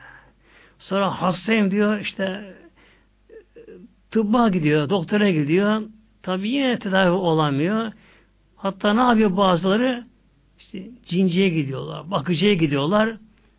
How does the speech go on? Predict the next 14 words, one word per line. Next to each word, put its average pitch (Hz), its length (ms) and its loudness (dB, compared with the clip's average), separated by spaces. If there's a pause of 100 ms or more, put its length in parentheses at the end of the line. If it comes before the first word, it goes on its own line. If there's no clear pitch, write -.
(220)
Efendim 190 380 0
işte 156 220 -4
cinler 180 440 0
çarpmış, 139 520 -6
cinler 180 320 0
aramışsın. 165 920 -4
Yok 190 160 -2
efendim 185 420 0
işte 180 420 0
büyü 202 200 0
yapmışlar, 170 600 0
şunu 220 280 0
bunu 214 140 4
yapmışlar. 214 800 0